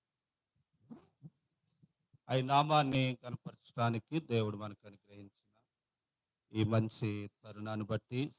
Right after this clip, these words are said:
సమయాన్ని బట్టి మనం దేవునికి వందనాలు, స్తోత్రాలు చెల్లించవలసిన బద్ధులమై ఉంటూ ఉన్నాం. ప్రియులారా, ఈ సమయంలో,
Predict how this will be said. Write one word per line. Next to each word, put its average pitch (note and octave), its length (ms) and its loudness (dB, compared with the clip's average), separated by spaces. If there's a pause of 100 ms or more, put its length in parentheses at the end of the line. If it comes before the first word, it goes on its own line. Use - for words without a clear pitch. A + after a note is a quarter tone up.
సమయాన్ని G2+ 400 -4
బట్టి A2+ 440 -4 (840)
మనం G#2+ 260 -4
దేవునికి A#2+ 840 4
వందనాలు, A2+ 540 2
స్తోత్రాలు G2+ 680 -12
చెల్లించవలసిన F#2+ 1120 -6 (680)
బద్ధులమై A#2 440 4
ఉంటూ A2+ 320 -2
ఉన్నాం. B2 400 4 (300)
ప్రియులారా, A2 340 0
ఈ C3+ 100 4
సమయంలో, F#2+ 760 -2